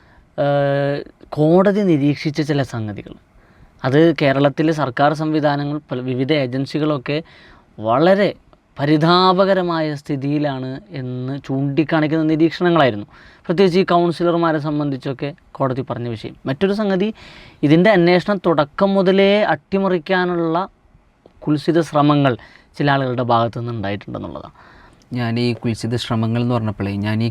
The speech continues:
Speaker 2: കേസിൻ്റെ വഴിത്തിരിവിനെ കുറിച്ച്, വഴിനാളുകളെ കുറിച്ചിട്ട് പരിശോധിക്കുന്ന സമയത്ത്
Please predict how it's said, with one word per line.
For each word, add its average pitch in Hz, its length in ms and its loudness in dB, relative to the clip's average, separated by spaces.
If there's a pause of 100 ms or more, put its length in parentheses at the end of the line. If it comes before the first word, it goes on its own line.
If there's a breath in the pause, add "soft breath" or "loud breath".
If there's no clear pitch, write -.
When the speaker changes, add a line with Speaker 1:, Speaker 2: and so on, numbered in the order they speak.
Speaker 2:
കേസിൻ്റെ 117 400 0
വഴിത്തിരിവിനെ 113 720 0 (420)
കുറിച്ച്, 120 300 -2
വഴിനാളുകളെ 117 600 2
കുറിച്ചിട്ട് 120 460 -4 (180)
പരിശോധിക്കുന്ന 120 500 0
സമയത്ത് 120 560 -2